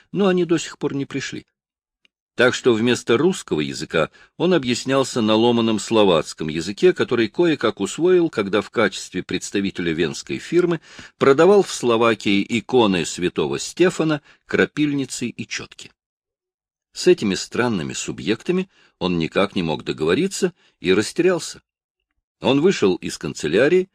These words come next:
и заорал на пленных: «Кто говорит по-немецки?» Из толпы выступил Швейк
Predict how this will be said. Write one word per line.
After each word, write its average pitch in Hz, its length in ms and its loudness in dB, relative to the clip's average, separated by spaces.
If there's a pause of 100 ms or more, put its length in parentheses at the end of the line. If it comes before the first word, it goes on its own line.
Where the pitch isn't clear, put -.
(240)
и 113 100 0
заорал 117 460 4
на 107 140 0
пленных: 90 680 0 (320)
«Кто 185 440 2
говорит 147 500 2
по-немецки?» 107 720 0 (1300)
Из - 160 -10
толпы 180 400 -2
выступил 107 420 -4
Швейк 175 480 0